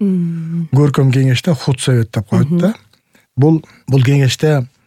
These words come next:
Speaker 2: Кыргыз Республикасына эмгек сиңирген сүрөтчүлөр бар да. Э, Кыргыз Сүрөтчүлөр Союзунун мүчөсүнө дагы, мүчөсү болгон да сүрөтчүлөр бар. Ошолордун катышуусу менен, э, анан,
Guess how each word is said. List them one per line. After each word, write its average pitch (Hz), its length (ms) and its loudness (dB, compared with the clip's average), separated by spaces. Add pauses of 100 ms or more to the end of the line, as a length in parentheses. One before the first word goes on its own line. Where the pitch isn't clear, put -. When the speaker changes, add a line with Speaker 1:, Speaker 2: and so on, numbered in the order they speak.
(180)
Speaker 2:
Кыргыз 143 280 2
Республикасына 139 920 0
эмгек 135 360 0
сиңирген 127 540 0 (460)
сүрөтчүлөр 120 520 0
бар 104 180 -2
да. 160 180 0 (400)
Э, 113 420 2
Кыргыз 135 580 0 (260)
Сүрөтчүлөр 139 460 2
Союзунун 135 520 2 (320)
мүчөсүнө 131 1000 0
дагы, 127 440 0
мүчөсү 131 380 0
болгон 127 260 2
да 123 80 0
сүрөтчүлөр 120 580 0
бар. 117 280 0 (840)
Ошолордун 143 480 2
катышуусу 135 460 -2
менен, 120 320 2 (840)
э, 120 500 2
анан, 139 300 0